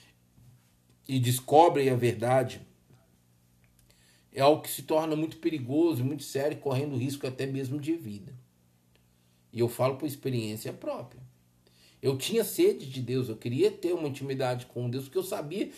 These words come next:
que existia um ser superior, que existia um Deus, que esse mundo que, a qual eu, meus olhos podiam contemplar e eu tinha por conhecimento de existir,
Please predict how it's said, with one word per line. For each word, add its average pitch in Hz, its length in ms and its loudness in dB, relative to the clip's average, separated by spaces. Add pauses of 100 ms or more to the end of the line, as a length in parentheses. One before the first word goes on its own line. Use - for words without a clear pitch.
(200)
que - 80 -2
existia 147 380 -2
um 139 60 -4
ser 147 240 -4
superior, 123 500 -4
que 127 140 -6
existia 131 580 0
um 170 140 -2
Deus, 135 560 4 (420)
que 135 920 0
esse 131 240 -6
mundo 170 480 -2
que, 165 140 -2
a 143 80 0
qual 151 400 -2
eu, 147 80 -4
meus 135 240 -2
olhos 135 180 -2
podiam 135 280 -6
contemplar 131 640 -4
e 127 40 2
eu 117 120 0
tinha 139 180 -8
por 127 200 -10
conhecimento 127 500 -2
de 117 60 -4
existir, 117 680 -8